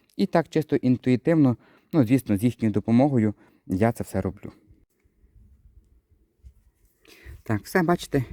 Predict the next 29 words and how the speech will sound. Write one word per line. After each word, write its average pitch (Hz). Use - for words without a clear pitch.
і 180
оцей 135
от 117
верхній 117
ярус 147
гарненько 117
теж 113
шпагатиком 110
прив'язав. 113
А 135
як 135
бачите, 104
нижній 156
ярус 175
підв'язаний 160
ось 147
тут, -
і 175
потім 147
вище 143
верхній 98
ярус, 85
щоб -
вони 131
не 131
розлягалися, 123
а 113
йшли -
вгору. 95